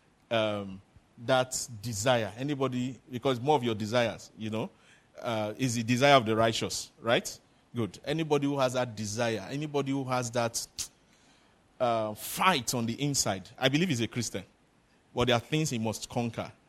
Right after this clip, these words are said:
Now, he's not going to do that by strength, right? He's going to do that by the infilling of the Holy Spirit. So he gets filled.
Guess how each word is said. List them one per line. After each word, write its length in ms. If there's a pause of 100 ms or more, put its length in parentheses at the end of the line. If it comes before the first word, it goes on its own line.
(180)
Now, 60
he's 140
not 100
going 160
to 80
do 120
that 180
by 100
strength, 560 (420)
right? 380 (240)
He's 100
going 120
to 60
do 160
that 300
by 260
the 140 (100)
infilling 720 (320)
of 140
the 80
Holy 180
Spirit. 240
So 100
he 60
gets 320
filled. 240